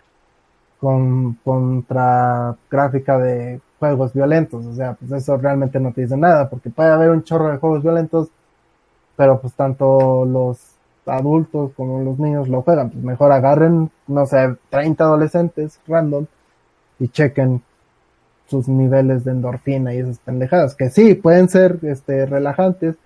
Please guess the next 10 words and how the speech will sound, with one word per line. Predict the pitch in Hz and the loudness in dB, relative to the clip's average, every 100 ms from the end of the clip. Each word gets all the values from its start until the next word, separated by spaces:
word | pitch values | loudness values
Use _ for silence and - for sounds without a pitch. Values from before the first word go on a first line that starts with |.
| _ _ _ _ | _ _ _ _
pero | 139 139 135 | 2 4 2
pues | 127 | -2
algún | 143 147 170 | 0 4 6
estudio | 180 - 165 170 180 160 | 4 2 4 6 6 4
psicológico | 135 - 135 123 131 151 165 135 131 127 | 0 -2 -2 0 0 0 -2 -2 -4 -4
que | 127 127 | -6 -4
este | 135 - 139 | -6 -8 -4
Ángel | 135 202 214 143 | -4 -4 -4 -4
pueda | 135 151 147 | -2 0 0
hacer, | 135 151 160 | 0 -2 -4